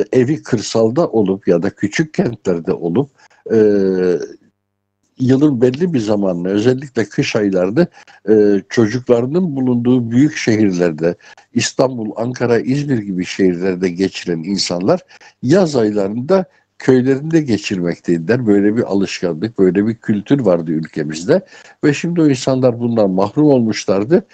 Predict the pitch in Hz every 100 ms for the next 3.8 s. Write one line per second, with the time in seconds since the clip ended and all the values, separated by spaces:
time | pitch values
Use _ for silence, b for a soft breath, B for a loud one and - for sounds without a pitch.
0 | b b b 117 113 131 196 170 - 117
1 | 110 107 104 117 120 113 107 104 120 131
2 | 170 151 131 123 120 151 147 131 131 123
3 | - 104 - 98 90 92 139